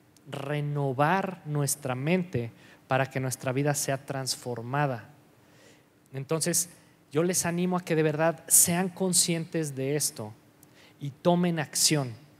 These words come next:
L-, la conciencia, cuando tú conoces algo, entiendes algo,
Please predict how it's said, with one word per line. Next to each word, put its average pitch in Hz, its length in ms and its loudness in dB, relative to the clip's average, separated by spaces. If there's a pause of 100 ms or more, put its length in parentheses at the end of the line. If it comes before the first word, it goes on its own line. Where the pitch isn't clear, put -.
(1160)
L-, 143 220 -10
la 143 240 -6
conciencia, 175 880 -2
cuando 147 240 -4
tú 190 200 -8 (260)
conoces 160 580 -2
algo, 160 200 -2
entiendes 160 440 -4
algo, 175 280 -4